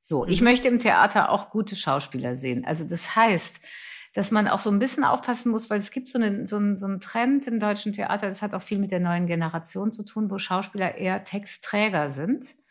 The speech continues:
Speaker 1: Ich will jetzt nicht
Speaker 2: Mhm.
Speaker 1: sagen, dass die unbedingt Figuren spielen müssen, aber so eine Ar-, gewisse Art von Austauschbarkeit,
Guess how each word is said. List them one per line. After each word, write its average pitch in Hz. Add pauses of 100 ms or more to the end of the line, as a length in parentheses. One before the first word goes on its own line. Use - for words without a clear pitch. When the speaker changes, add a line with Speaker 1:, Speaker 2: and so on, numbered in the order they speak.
(380)
Speaker 1:
Ich -
will 175
jetzt 190
nicht 190
Speaker 2:
Mhm. 175
Speaker 1:
sagen, 196
dass 185
die 190
unbedingt 190
Figuren 208
spielen 156
müssen, 185
aber 185
so 196
eine 196
Ar-, 202
gewisse 208
Art 196
von 202
Austauschbarkeit, -